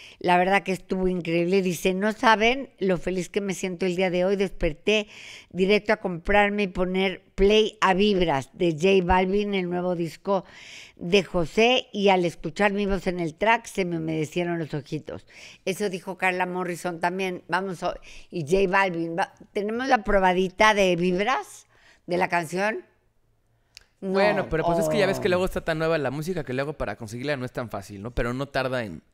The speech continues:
Speaker 2: en que la podamos escuchar.
Speaker 1: Es, este es su disco número veintiuno,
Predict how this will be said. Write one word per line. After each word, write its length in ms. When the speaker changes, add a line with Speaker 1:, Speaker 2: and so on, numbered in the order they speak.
Speaker 2:
en 100
que 120
la 140
podamos 340
escuchar. 400
Speaker 1:
Es, 260
este 320
es 80
su 160
disco 440
número 600
veintiuno, 1000